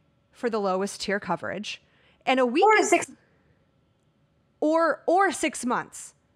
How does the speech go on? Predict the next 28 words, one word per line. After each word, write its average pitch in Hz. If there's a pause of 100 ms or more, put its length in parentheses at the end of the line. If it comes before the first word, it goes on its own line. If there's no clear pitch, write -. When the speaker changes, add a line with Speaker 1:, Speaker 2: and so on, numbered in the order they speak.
(120)
Speaker 1:
Uh, 202
sorry, 175
Speaker 2:
Oh, -
Speaker 1:
say 320
it -
Speaker 2:
no. 381
Speaker 1:
one 202
more -
time. 220 (1120)
Speaker 2:
They, 302
aren't 294
they 320
saying 302
sixteen 311
weeks 330
for 262
six -
months? 277 (1500)
Speaker 1:
Yeah. 202 (240)
Speaker 2:
Or - (280)
a 269
year. 226 (380)
It's 302
sixteen 381
weeks 359
for 311
six 302
months. -